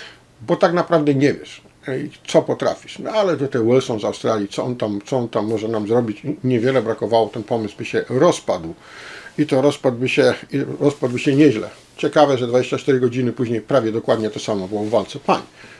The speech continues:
O tym za chwilę. E, brawa dla Navarrete, ósma, dziewiąta runda, to już było widać, że to jest ten Navarrete, który się przyzwyczaił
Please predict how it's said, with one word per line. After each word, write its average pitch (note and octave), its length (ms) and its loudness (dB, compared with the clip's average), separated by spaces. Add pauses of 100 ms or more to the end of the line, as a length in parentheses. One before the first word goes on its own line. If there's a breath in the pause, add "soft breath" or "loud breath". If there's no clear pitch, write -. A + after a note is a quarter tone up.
(160 loud breath)
O F3+ 120 4
tym D3+ 180 2
za C#3 100 4
chwilę. F3 460 4
E, C3 180 -2
brawa C#3 380 4
dla B2+ 160 2
Navarrete, B2+ 640 2
ósma, B2+ 400 0
dziewiąta B2 460 0
runda, A#2 280 -2
to A2+ 120 -6
już G#2 80 -4
było G#2+ 200 -4
widać, A2 280 -2
że G#2+ 80 -10
to A2 100 -8
jest G#2 120 -8
ten A2 140 -4
Navarrete, A2 320 -4
który A2 140 -8
się G#2+ 120 -8
przyzwyczaił A2+ 600 -2